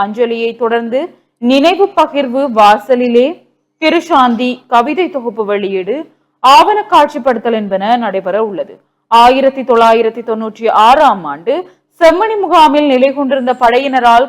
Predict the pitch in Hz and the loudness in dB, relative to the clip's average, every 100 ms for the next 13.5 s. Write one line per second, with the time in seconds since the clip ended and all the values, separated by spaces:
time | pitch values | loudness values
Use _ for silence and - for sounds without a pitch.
0 | 262 233 247 262 269 254 240 233 220 202 | -2 -4 -6 -10 -4 -4 -4 -6 -4 -2
1 | 214 220 214 214 240 233 311 302 269 277 | -2 -4 -8 -10 -14 -2 0 2 0 -6
2 | 262 277 285 262 185 147 185 269 - _ | 0 2 2 -2 -6 -10 -8 -10 -10 _
3 | _ _ 330 302 381 370 320 294 285 294 | _ _ 0 0 2 4 4 4 2 0
4 | 247 254 226 233 233 220 220 247 262 254 | 0 -2 -2 -4 -4 -6 -8 -4 -4 -4
5 | 220 196 240 349 _ _ _ _ 302 254 | -8 -2 -2 -4 _ _ _ _ -2 -2
6 | - 277 254 262 269 254 311 359 349 262 | 0 0 2 2 4 4 6 4 2 0
7 | 233 196 196 240 247 214 247 220 214 226 | -6 -8 -8 -4 -2 -2 -2 -2 -4 -4
8 | 247 196 196 220 - - _ _ _ _ | -4 -4 -6 -8 -12 -16 _ _ _ _
9 | _ _ _ _ _ _ _ _ _ _ | _ _ _ _ _ _ _ _ _ _
10 | _ _ _ _ _ _ _ _ _ _ | _ _ _ _ _ _ _ _ _ _
11 | _ _ _ _ _ _ _ _ _ _ | _ _ _ _ _ _ _ _ _ _
12 | _ _ _ _ _ 233 254 262 277 277 | _ _ _ _ _ 2 6 4 4 4
13 | 294 302 320 294 | 4 2 -2 -4